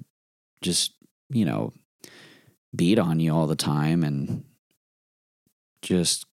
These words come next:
constantly, like, bully you until you hate yourself. Like, that was the thing that was really weird for me to deal with at that time, is, like, the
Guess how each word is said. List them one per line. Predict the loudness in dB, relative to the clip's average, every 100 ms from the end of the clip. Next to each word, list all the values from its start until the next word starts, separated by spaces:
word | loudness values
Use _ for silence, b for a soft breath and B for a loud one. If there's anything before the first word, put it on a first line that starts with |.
| -6
constantly, | -2 0 0 0 0 0 0 -2 -4 -8 _ -20 -6
like, | -6 -4
bully | -2 0 2 0
you | 0
until | -4 -4
you | -4 -4 -8 -14 _ -20 B B B B B B
hate | -2 0 0
yourself. | 0 0 2 0 -2 -8 -14 -20 -20 _ _ _
Like, | 0 0 2
that | 2 4
was | 2
the | 0
thing | 0 0 2
that | 0 -2 -2
was | -2 -4 -8 _ _
really | -4 0 2 2
weird | 0 -2 -2
for | -4
me | -4
to | -4
deal | -4 -4
with | -2 -4 -6
at | -8
that | -8 -8
time, | -8 -8 -6 -6
is, | -6
like, | -4 -6 -8 -16 _ b b b b b _ -4
the | -2 0 0 0